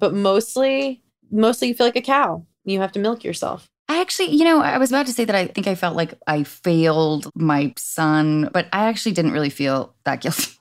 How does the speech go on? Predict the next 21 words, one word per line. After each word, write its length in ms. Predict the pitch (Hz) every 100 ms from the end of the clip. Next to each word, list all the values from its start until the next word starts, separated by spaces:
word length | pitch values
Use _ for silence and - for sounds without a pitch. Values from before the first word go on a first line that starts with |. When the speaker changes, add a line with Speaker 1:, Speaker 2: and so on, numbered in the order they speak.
| -
Speaker 1:
Good. 300 | 247 466 196 214
Speaker 2:
Uh, 60 | 214
maybe 220 | 247 339
I 60 | 285
should 220 | 240 202
have. 300 | 214 202 180 -
<laughs> 40 |
Speaker 1:
I, 340 | 285 208 247
no, 220 | 247 330 240
I 160 | 240
don't 160 | 330 440
know 140 | 427
where 300 | 320 247 269 277
it 80 |
came 260 | - 247 311
from. 260 | - 160 -
It 80 | 233
was 120 | 254
something 300 | 240 294 269
I 220 | - 240 302
created. 640 | - 220 220 277 -